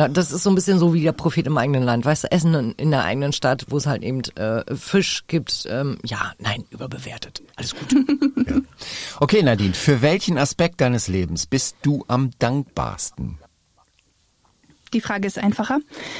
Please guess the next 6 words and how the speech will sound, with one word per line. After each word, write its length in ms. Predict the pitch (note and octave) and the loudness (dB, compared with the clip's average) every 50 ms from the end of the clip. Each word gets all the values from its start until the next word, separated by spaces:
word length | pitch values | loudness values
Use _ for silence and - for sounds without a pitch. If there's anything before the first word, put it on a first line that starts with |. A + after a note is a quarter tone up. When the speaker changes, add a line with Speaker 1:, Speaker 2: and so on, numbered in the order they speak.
| - - - - - - - - | -14 -14 -14 -14 -12 -12 -8 -4
Speaker 3:
Ähm, 540 | B3 A#3+ A#3+ A#3+ A#3+ A#3+ A#3+ A#3+ B3 B3 - - - | -2 0 0 2 4 6 6 6 6 4 0 -6 -12
für 480 | - - - - B3+ C#4 D4+ D#4 D#4+ E4 E4 - _ _ _ _ _ - | -10 -6 0 2 4 4 4 4 2 0 -2 -4 _ _ _ _ _ 2
die 100 | C4 B3 | 6 6
Menschen, 640 | A#3+ A3+ A3+ C4 D4 D4 - - C#4 C4 C4 B3 A#3+ | 6 8 8 6 4 4 4 4 4 6 6 4 4
die 180 | - A#3+ B3 B3 | 2 0 0 2
ich 260 | A3+ - - - - | 0 -2 -6 -12 -14